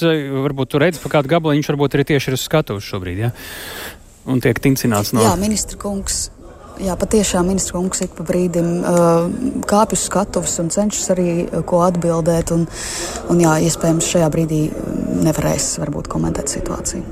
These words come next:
Speaker 1: Jā, pie tā tad arī paliekam, un, eh, sakām lielu paldies Sintijai Ambotei. Tātad šodien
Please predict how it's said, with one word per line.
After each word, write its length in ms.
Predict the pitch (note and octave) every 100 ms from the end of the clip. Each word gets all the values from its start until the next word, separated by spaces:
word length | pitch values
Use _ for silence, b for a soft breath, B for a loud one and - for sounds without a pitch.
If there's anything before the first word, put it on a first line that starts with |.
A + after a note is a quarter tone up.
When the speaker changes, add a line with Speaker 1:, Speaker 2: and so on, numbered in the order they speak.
| -
Speaker 1:
Jā, 120 | - - - B B -
pie 100 | C#3
tā 160 | D3+
tad 80 | D3+
arī 180 | C#3 C3
paliekam, 580 | F#3+ F#3 D#3+ - D#3 C#3+
un, 580 | C#3+ C#3+ C#3 C3+ C3+ C3+
eh, 80 | C3+
sakām 300 | C3 - C3
lielu 140 | C#3 C#3+
paldies 340 | C3+ C#3 C#3
Sintijai 320 | - D3+ C#3+
Ambotei. 460 | C3+ F3+ E3 D3 C#3+
Tātad 260 | C#3+ C#3 C#3
šodien 500 | - E3+ D3+ C#3